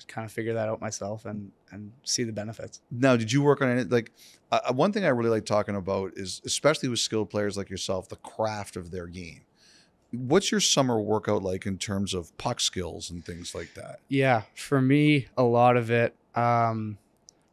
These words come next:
Speaker 1: luckily I play with one of the best puck protectors in the game,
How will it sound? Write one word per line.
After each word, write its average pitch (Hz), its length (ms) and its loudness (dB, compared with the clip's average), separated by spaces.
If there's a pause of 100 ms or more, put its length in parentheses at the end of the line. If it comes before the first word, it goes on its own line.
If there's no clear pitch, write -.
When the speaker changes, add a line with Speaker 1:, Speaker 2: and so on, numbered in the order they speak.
Speaker 1:
luckily 135 460 6
I 117 80 4
play 123 240 4
with 117 200 2
one 123 120 2
of 117 80 0
the 113 60 0
best 113 260 0
puck 120 160 4
protectors 120 400 0
in 113 80 -4
the 110 60 -4
game, 113 440 -2